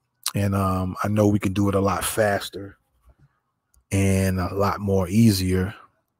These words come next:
because we've been doing this stuff for eons.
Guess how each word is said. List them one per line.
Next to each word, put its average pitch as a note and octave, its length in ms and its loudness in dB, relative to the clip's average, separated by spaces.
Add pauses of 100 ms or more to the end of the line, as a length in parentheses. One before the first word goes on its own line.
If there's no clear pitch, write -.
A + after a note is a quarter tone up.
(1800)
because F#2 640 0
we've G2 200 0
been G2 200 2
doing G2+ 240 4
this G2+ 140 0
stuff G2 260 0
for F#2+ 560 -2 (160)
eons. F#2 800 -2